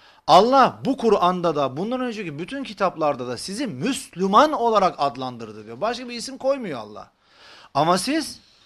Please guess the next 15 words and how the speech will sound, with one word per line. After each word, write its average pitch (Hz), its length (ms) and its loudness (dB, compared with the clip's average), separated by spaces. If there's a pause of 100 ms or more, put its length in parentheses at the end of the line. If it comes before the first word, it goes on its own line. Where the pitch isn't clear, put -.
(220)
Allah'ın 202 420 6
koymadığı 202 760 0
bir 277 100 -4
takım 175 340 -4
isimler, 196 720 -2
bir 147 80 -10
takım 196 400 -4
varlıklar 190 480 0
oluşturuyorsunuz 240 880 -10 (580)
ve 254 300 4 (240)
onlara 190 640 2
sorgusuz 220 680 -6
sualsiz 175 640 0
itaat 151 520 -4
ediyorsunuz. 131 840 -2